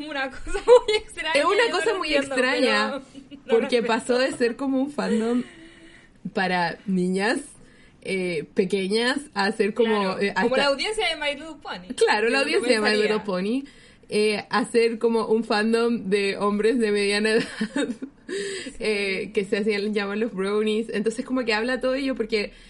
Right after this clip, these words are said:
Speaker 2: ella era como fan de My Little Pony, como que estuvo en el fandom y como que hacía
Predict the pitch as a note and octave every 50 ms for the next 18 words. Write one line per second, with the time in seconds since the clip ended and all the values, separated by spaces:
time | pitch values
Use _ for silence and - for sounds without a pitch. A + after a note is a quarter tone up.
0 | - - - - G#3 A3+ A#3 A#3+ A#3+ B3 A#3+ - - - - - G#3 G#3+ A3 C4
1 | C4 B3+ B3+ B3+ C4 B3+ - - - - - - A3 G#3+ A3 A3 A3 - - G#3+
2 | F#3 F#3 G#3+ B3 A#3+ A#3+ A#3+ A#3+ A#3 A#3+ A#3+ A#3 A#3+ A3+ B3 A3+ - A#3+ A#3 A3
3 | F3+ - E3+ E3+ E3+ E3+ G3 B3 - - F#3+ E3+ G3 - - F#3 F3 F3 F#3 G3+
4 | G#3+ G#3+ - - D#3 G#3 G3 G3+ G#3+ - - - F3+ F3 F#3+ G3+ A3+ B3+ C4+ -
5 | - A3+ G#3+ F#3+ - - F#3+ F#3+ F#3+ F#3+ F3 F3+ G#3+ G#3 - G3 F#3+ G3 G#3+ A3+
6 | A3